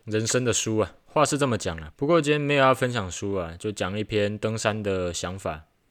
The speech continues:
不过人的一生中，日常生活发生的事情应该也算一本书啦。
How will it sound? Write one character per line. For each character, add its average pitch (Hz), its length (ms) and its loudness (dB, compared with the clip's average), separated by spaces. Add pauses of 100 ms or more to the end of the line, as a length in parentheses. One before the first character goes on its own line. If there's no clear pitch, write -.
(720)
不 - 100 -12
过 127 440 8
人 123 180 4
的 156 140 4
一 170 40 4
生 160 240 2
中， 160 560 0 (140)
日 180 140 -4
常 135 200 0
生 160 200 0
活 131 180 2
发 143 220 4
生 151 240 -4
的 131 240 0
事 147 260 -2
情 92 300 -8
应 117 120 -8
该 143 140 -2
也 135 100 4
算 113 240 0
一 117 80 0
本 87 220 -4
书 95 320 -6
啦。 80 160 -8